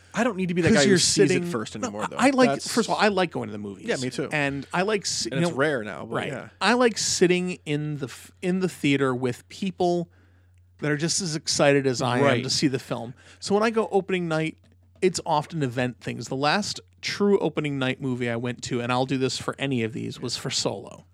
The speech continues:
Speaker 1: Yeah, I was there.
Speaker 2: And it was funny.
Speaker 1: Did I go? Yeah, I went opening night.
Speaker 2: On opening
Speaker 1: Yeah.
Speaker 2: night.
Speaker 1: That movie was awesome.
Speaker 2: And that movie was awesome.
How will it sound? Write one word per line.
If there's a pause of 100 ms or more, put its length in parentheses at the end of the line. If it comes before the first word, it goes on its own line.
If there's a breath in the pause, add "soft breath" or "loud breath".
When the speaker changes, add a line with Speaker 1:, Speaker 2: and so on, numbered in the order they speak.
(180)
Speaker 1:
Yeah, (200)
I
was
there.
Speaker 2:
And (140)
it
was
funny.
Speaker 1:
Did
I
go?
Yeah,
I
went
opening
night. (140)
Speaker 2:
On
opening
Speaker 1:
Yeah.
Speaker 2:
night. (180)
Speaker 1:
That
movie
was
awesome.
Speaker 2:
And
that
movie
was
awesome.